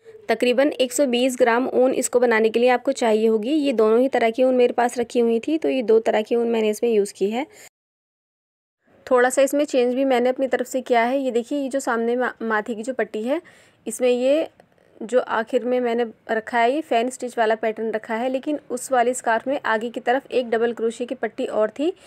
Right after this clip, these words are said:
तो वो मैंने यहाँ पर स्किप कर दी है, क्योंकि मैं चाहती थी कि आगे की तरफ ये फैन स्टिच वाला पैटर्न ही आए, क्योंकि इससे एक कंगूरे वाली बहुत ही प्यारी लुक आ रही है। तो आप अगर सेम ऐसे ही पट्टी वाला डिज़ाइन बनाना चाहती हैं, तो जो,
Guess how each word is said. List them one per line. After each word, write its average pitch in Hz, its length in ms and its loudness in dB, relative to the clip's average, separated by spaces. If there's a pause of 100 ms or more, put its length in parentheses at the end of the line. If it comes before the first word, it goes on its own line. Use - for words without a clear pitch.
(280)
तो 240 80 2
वो 254 140 4
मैंने 277 220 2
यहाँ 269 160 0
पर 254 160 0
स्किप 262 260 -8
कर 220 140 2
दी 226 120 -2
है, 262 80 0
क्योंकि 269 220 -6
मैं 240 160 -2
चाहती 233 300 -4
थी 254 140 -10
कि 294 120 -2
आगे 220 320 -2
की 247 100 -6
तरफ 247 280 -4
ये 269 100 -6
फैन 220 280 -4
स्टिच 233 280 -10
वाला 220 200 0
पैटर्न 214 320 -4
ही 233 120 -4
आए, 208 200 -2
क्योंकि 247 280 -8
इससे 269 260 -4 (100)
एक 247 120 -2
कंगूरे 226 340 0
वाली 226 200 0
बहुत 226 260 -6
ही 254 60 -6
प्यारी 226 260 2
लुक 226 180 -6
आ 202 100 0
रही 185 140 -4
है। 285 140 -4 (540)
तो 262 80 4
आप 240 260 2
अगर 262 160 2
सेम 277 280 2
ऐसे 247 300 0
ही 277 140 -2
पट्टी 254 280 -2
वाला 247 280 2
डिज़ाइन 240 340 -2
बनाना 233 280 2
चाहती 233 320 -2
हैं, 294 120 0
तो 302 100 -4
जो, 302 120 -2